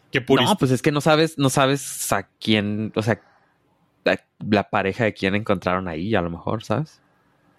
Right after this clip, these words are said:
Speaker 2: O sea,
Speaker 1: Con mayor
Speaker 2: o
Speaker 1: razón, black-, blackmailealos.
Speaker 2: <laughs> Y l-,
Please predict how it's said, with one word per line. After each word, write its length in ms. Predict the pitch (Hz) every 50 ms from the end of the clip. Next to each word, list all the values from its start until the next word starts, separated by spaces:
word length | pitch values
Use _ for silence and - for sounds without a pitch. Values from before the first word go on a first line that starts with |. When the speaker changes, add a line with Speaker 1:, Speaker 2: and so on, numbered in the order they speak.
| - -
Speaker 2:
O 100 | - 104
sea, 180 | 107 117 110 101
Speaker 1:
Con 140 | 90 90 87
mayor 200 | 101 98 98 98
Speaker 2:
o 40 | 104
Speaker 1:
razón, 360 | 104 98 - 123 147 175 185 175
black-, 160 | 165 160 - _ _ -
blackmailealos. 1080 | 135 120 113 107 110 - - 110 107 104 101 104 113 135 160 180 180 - - - _ _ _ _ _ _ -
Speaker 2:
<laughs> 1080 | - - - - - - - - - - _ _ - - - - - - - - -
Y 220 | - 120 123 127 123
l-, 280 | 117 120 117 113 -